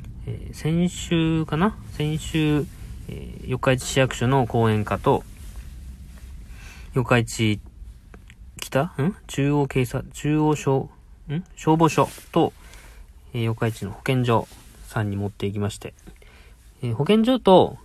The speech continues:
えー、消防署は、まあ、一日でオッケーもらえるんですけど、講演会の専用許可については、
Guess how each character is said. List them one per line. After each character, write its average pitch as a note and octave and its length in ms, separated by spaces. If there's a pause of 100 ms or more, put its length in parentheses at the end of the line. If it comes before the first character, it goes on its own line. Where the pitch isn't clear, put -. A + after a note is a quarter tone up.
え B2+ 260
ー、 - 20
消 D3+ 180
防 D#3 160
署 D3+ 220
は、 A#2 260
ま A#2 120
あ、 F#2+ 40
一 A#2 200
日 C3 200
で A2+ 180
オ A2+ 120
ッ - 0
ケ G#2+ 160
ー - 20
も G2+ 120
ら G2 100
え G2 80
る G2 180
ん F#2 80
で G2+ 80
す - 100
け A#2 120
ど、 D3+ 180 (680)
講 F3 240
演 F3+ 120
会 F3+ 160
の E3+ 280
専 D#3 220
用 D3+ 140
許 D#3+ 100
可 D3 100
に G2+ 100
つ - 100
い F#2 80
て - 80
は、 D#2 240